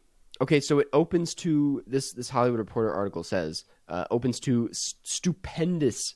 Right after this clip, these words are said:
two hundred and four million dollars in U-, U S record, uh, three hundred seventy-seven million globally, which is,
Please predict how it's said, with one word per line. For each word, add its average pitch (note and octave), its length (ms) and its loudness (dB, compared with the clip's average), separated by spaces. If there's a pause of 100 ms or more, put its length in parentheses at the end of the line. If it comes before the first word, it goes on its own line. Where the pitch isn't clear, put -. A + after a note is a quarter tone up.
(120)
two E3 200 -2
hundred C3+ 580 4 (160)
and G#2 140 -4
four B2+ 300 4
million A#2 760 4
dollars F#2 500 2
in E2 400 -6
U-, F#2 360 -2
U F#2+ 200 2
S - 180 -2
record, D2+ 420 -6 (360)
uh, D#2 200 -6 (100)
three C3 180 4
hundred A#2 220 2
seventy-seven F#2+ 560 -2
million D2+ 380 -6
globally, D2+ 640 -4 (640)
which - 280 -2
is, F2+ 640 2